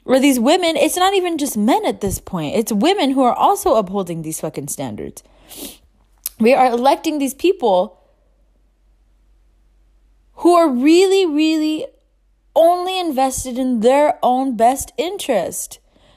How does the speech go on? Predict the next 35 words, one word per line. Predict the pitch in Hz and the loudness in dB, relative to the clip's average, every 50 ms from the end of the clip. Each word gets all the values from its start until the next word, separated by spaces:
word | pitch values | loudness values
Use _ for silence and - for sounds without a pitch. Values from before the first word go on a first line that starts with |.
| _ _ _ | _ _ _
There's | - 302 330 311 | 0 0 2 2
no | 311 311 320 330 349 370 381 403 | 0 -2 -2 0 2 4 4 2
politician | 403 - - 359 330 311 302 311 - 320 - - 254 214 185 - _ _ _ - | 2 2 2 2 2 2 0 0 -4 -6 -6 -4 -6 -8 -8 -10 _ _ _ 0
on | 294 311 330 339 339 | 2 2 2 2 0
this | 339 330 - - | -4 -6 -6 -6
face | - 285 285 - - | -6 -6 -6 -6 -6
of | 247 | -4
the | 247 247 | -6 -4
fucking | - 262 240 - 240 214 | -2 -2 -2 -2 -4 -6
planet | 214 - 233 208 196 180 - - | -4 -4 -4 -4 -4 -6 -6 -2
that | 196 - - 196 - | -2 -2 -2 -2 -2
gives | 269 302 302 277 | -2 -2 0 0
a | - 202 | -2 -2
fuck | - - - - 285 285 277 285 | -2 -6 -2 0 0 0 2 0
about | 247 214 240 226 208 | 0 2 2 2 2
the | 226 196 | 0 -2
actual | - 202 214 214 - - 202 185 175 | 0 -2 -2 -4 -6 -10 -10 -10 -8
people. | - 190 165 - - 107 - - - _ _ _ _ _ _ _ _ _ _ _ _ _ _ _ _ _ _ _ _ _ _ _ _ _ _ _ _ _ _ _ _ _ - _ _ _ - | -10 -12 -14 -12 -12 -14 -14 -14 -18 _ _ _ _ _ _ _ _ _ _ _ _ _ _ _ _ _ _ _ _ _ _ _ _ _ _ _ _ _ _ _ _ _ -20 _ _ _ 0
Honestly, | 254 262 247 233 220 - - 185 143 123 - - - _ _ _ | 0 2 2 2 0 -2 -2 -2 -4 -4 -6 -12 -20 _ _ _
there | 220 269 285 294 285 | 2 4 4 4 4
is | 277 247 226 | 2 2 0
not | 226 226 233 247 254 262 269 277 277 302 311 320 311 - 226 | 0 0 0 -2 -2 -2 -2 0 2 2 2 2 2 0 -2
a | 220 | -2
single | - - - 311 302 311 302 302 294 | -4 -4 -4 -4 -4 -2 -4 -4 -2
one | 285 277 269 254 | 0 -2 0 -2
of | 240 196 | -2 -4
them | 180 147 123 113 - - _ _ _ | -4 -6 -8 -10 -14 -18 _ _ _
that | - 202 190 - - | 0 0 2 2 2
actually | 175 226 247 277 269 - - 311 294 302 | 2 2 2 0 -2 -6 -8 -4 -4 -4
gives | 262 233 240 262 269 247 233 | -4 -4 -4 -4 -4 -2 -2
a | 262 247 | -2 -4
fuck | - - - - - 240 233 233 - | -4 -8 -12 -2 0 0 0 0 -2
about | 226 190 208 185 - - | -4 -2 0 -2 -2 -4
the | 185 | -10
people. | 175 - - 185 151 - 120 113 85 - - _ | -10 -10 -12 -12 -10 -10 -10 -8 -8 -10 -12 _